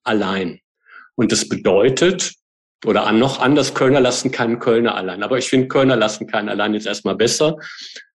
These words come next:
Was heißt das? Es geht darum, dass man eine Geschichte, einen Angriff, den man erlebt, öffentlicher macht. Das heißt, der oder die hat mich gerade beleidigt.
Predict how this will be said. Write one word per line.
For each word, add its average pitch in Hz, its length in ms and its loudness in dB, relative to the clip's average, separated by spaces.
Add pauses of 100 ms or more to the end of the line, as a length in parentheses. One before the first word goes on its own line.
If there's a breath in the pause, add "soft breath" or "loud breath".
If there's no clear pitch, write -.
(260)
Was 143 200 0
heißt 113 340 0
das? - 360 -10 (320)
Es - 120 -4
geht 139 220 0
darum, 127 540 2 (260 loud breath)
dass - 300 -2
man 120 580 2 (100)
eine 117 400 0
Geschichte, 156 800 2
einen 120 320 -2
Angriff, 143 640 2
den 104 180 2
man 104 160 2
erlebt, 104 760 0 (800)
öffentlicher 131 680 0
macht. - 560 -8 (240)
Das - 200 -4
heißt, 127 400 0 (720 loud breath)
der 156 600 2
oder 110 200 2
die 147 540 -8
hat - 260 -6 (260)
mich 131 220 2
gerade 113 560 2 (220)
beleidigt. 98 720 2